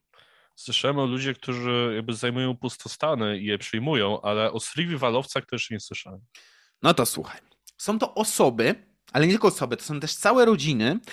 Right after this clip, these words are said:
Speaker 1: Mhm.
Speaker 2: które przygotowują się do przetrwania najbliższej zimy w Hiszpanii, ponieważ przewiduje się, że pewne
Speaker 1: Będzie
Speaker 2: prognozy
Speaker 1: zimno?
Speaker 2: gospodarcze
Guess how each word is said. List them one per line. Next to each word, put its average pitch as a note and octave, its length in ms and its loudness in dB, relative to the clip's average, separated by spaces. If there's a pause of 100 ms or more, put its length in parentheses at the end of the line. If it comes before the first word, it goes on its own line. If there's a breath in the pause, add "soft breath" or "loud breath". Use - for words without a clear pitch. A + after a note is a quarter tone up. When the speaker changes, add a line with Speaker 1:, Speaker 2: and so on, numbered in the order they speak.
Speaker 1:
Mhm. A2 200 -8
Speaker 2:
które F3 220 4
przygotowują F#3 720 4
się A3 120 -2
do E3 120 2
przetrwania C#3 920 4 (140)
najbliższej C#3 520 0
zimy B2+ 460 4 (480)
w - 60 -20
Hiszpanii, A#2+ 540 0 (160)
ponieważ D3+ 380 4
przewiduje B2+ 420 2
się, F#3+ 260 2 (920 loud breath)
że F3 460 4 (1300 soft breath)
pewne E3+ 180 6
Speaker 1:
Będzie F3+ 160 6
Speaker 2:
prognozy F#3+ 460 6
Speaker 1:
zimno? E3 80 2
Speaker 2:
gospodarcze D#3 800 4